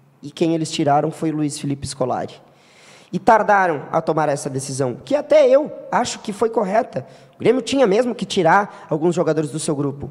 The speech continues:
mas tardou em fazê-lo. O Grêmio tardou em fazê-lo. E agora, se isso vai gerar alguma repercussão interna, porque o externo não interessa agora, o que a torcida vai achar, o que a imprensa vai achar.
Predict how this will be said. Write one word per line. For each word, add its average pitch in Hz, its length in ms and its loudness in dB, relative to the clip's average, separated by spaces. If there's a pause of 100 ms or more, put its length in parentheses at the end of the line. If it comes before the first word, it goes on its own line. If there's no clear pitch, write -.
mas 151 220 -4
tardou 165 440 0
em 147 60 -2
fazê-lo. 135 560 -2 (400)
O 135 80 -10
Grêmio 208 380 4 (120)
tardou 185 720 4
em 160 120 -2
fazê-lo. 131 560 -6 (100)
E 196 100 -2
agora, 175 460 0 (180)
se - 200 -8
isso 220 180 -4
vai 180 180 0
gerar 165 560 0
alguma 180 320 0
repercussão 180 680 -2
interna, 175 920 0 (380)
porque - 220 -6
o - 20 -2
externo 427 420 0
não 311 100 2
interessa 185 520 2
agora, 135 240 0
o - 20 -10
que - 60 -6
a 147 40 -6
torcida 151 360 -6
vai 135 160 -4
achar, 147 760 -4
o 139 80 -8
que 160 120 -4
a - 20 0
imprensa 151 400 0
vai 135 140 -2
achar. 127 420 -4